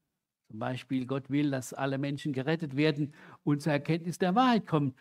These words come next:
Also, Gottes Wille ist, den Menschen diese Wahrheit von Jesus Christus weiterzugeben. Aber dann oft auch so ganz persönliche Dinge, wo uns auf einmal klar gemacht wird, vielleicht durch ein Wort Gottes oder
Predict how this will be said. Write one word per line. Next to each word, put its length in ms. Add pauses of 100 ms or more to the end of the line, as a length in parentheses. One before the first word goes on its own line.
(240)
Also, 560 (480)
Gottes 460
Wille 200
ist, 480 (300)
den 240
Menschen 480
diese 380
Wahrheit 760 (440)
von 160
Jesus 480
Christus 440
weiterzugeben. 720 (680)
Aber 180
dann 180
oft 300
auch 180
so 200
ganz 240
persönliche 560
Dinge, 320 (480)
wo 320 (960)
uns 280
auf 200
einmal 320
klar 320
gemacht 420
wird, 180
vielleicht 440
durch 160
ein 100
Wort 260
Gottes 580
oder 340